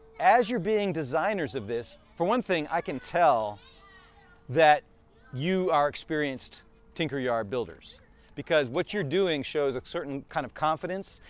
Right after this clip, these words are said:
and that's what we want to show the other students in the other classes who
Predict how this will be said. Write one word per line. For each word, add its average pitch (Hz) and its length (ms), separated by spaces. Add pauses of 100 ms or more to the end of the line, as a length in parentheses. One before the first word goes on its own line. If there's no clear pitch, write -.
(160)
and 147 100
that's 214 220
what 220 100
we 214 80
want 185 300
to 160 60
show 175 500
the 160 140
other 165 160
students 156 440
in 156 120
the 139 80
other 131 120
classes - 600 (240)
who 151 120